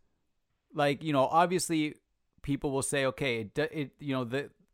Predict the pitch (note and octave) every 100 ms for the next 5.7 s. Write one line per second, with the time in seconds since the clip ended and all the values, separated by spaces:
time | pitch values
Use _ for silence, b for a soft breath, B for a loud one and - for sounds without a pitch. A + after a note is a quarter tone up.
0 | _ D3+ E3 F#3 - - D3+ D#3 D#3+ C#3+
1 | C#3 A#2 B2 A#2 B2 A#2+ - - C#3+ C#3
2 | C#3 C#3 - B2 A2+ C#3 C#3+ C3 - B2+
3 | A2+ A#2 A#2 C3 A#2+ A#2 C3 C3 - A#2+
4 | G#2 B2 G#2 G2 A2+ A#2+ A#2 G#2+ A#2+ A#2
5 | - - B2+ A#2+ G#2+ G2+